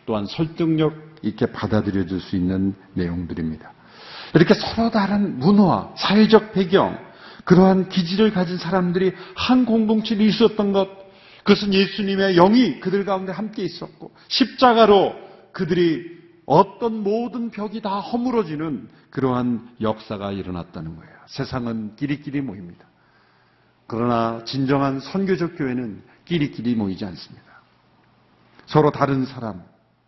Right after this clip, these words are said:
예수님이 아니라면 만날 수 없는 사람, 예수님이 아니라면 서로 만날 필요가 없는 사람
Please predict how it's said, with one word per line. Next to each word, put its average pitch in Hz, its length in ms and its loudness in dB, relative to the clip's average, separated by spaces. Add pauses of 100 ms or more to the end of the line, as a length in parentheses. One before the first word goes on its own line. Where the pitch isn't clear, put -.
(480)
예수님이 226 600 6
아니라면 214 580 2
만날 180 320 -6
수 240 140 -8
없는 220 200 -8
사람, 185 200 -18 (320)
예수님이 240 600 8
아니라면 214 680 4 (440)
서로 139 760 -2 (500)
만날 226 440 2
필요가 233 340 -2
없는 196 320 -6
사람 - 240 -20